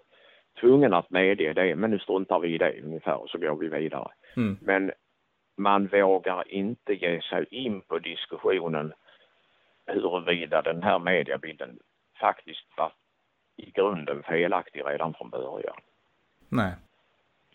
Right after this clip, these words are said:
Speaker 1: Lite, lite grann så, ja.
Speaker 2: Mm. Och det tycker jag är synd, därför att jag menar,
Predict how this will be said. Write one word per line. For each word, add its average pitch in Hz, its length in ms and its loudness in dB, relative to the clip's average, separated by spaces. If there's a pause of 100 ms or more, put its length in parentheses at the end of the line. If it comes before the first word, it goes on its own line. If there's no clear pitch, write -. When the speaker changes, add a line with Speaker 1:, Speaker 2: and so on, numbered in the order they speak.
(120)
Speaker 1:
Lite, 117 260 2
lite 117 320 4
grann 104 220 2
så, 80 340 -8 (180)
ja. 90 120 2
Speaker 2:
Mm. 117 200 0 (200)
Och 151 120 8
det 160 120 6
tycker 156 220 0
jag 143 40 6
är 139 40 4
synd, 101 280 -2
därför 107 180 0
att - 60 0
jag 127 100 4
menar, 123 220 4